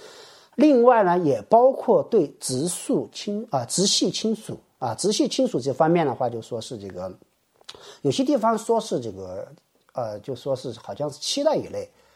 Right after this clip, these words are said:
但有些时候说不一定是七代，七代的话，他就说是太久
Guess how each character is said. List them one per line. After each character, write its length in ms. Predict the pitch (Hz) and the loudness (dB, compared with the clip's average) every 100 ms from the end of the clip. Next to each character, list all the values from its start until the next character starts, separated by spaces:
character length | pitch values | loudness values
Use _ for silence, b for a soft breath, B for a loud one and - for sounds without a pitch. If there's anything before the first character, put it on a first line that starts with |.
| _ | _
但 120 | 196 | 4
有 100 | 160 | 4
些 140 | 214 262 | 2 2
时 120 | 285 | 2
候 100 | 196 | 2
说 120 | 196 | 2
不 120 | 185 | 0
一 80 | 208 | -2
定 120 | 214 | -4
是 60 | - | -6
七 240 | - 190 | -6 0
代， 120 | 185 | 0
七 200 | 117 - | 0 0
代 80 | 233 | 2
的 80 | 202 | 4
话， 100 | 151 117 - - | 2 0 -4 -16
他 160 | - | -10
就 140 | 151 139 | -6 -6
说 200 | 143 131 | -6 -8
是 240 | - 120 b b b b b b | -6 -10 b b b b b b
太 240 | - - 190 | -2 0 0
久 300 | 120 - - | -2 -10 -12